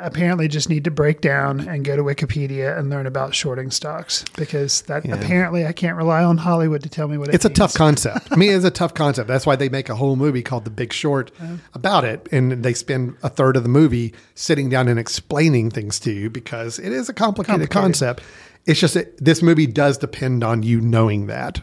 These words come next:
Speaker 2: to really understand the story. And it's, it's tough that it didn't really give us enough with that. So, yeah.
Speaker 1: Got you.
Speaker 2: All right. That is Dumb Money. Um, and that is our second review. That was all we had lined up for today, Chris. So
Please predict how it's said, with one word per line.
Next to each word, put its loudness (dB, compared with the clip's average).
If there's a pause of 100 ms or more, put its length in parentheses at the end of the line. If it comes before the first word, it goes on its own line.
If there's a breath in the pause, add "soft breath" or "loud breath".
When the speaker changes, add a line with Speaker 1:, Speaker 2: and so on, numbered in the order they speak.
(120)
Speaker 2:
to -10 (460)
really 4
understand -2
the -6
story. -6
And -8
it's, -8 (560 soft breath)
it's -2
tough 2
that 2
it -2
didn't 2
really -2
give -4
us -4
enough -6
with -10
that. -12
So, -12 (360)
yeah. -10
Speaker 1:
Got -12
you. -12 (460 loud breath)
Speaker 2:
All 4
right. 2
That 4
is 4
Dumb 0
Money. 0 (100)
Um, 4
and 0
that 4
is 4
our 4
second -6
review. 2 (440 soft breath)
That 0
was 2
all 2
we 2
had -2
lined -2
up -6
for -4
today, -6
Chris. -6
So -4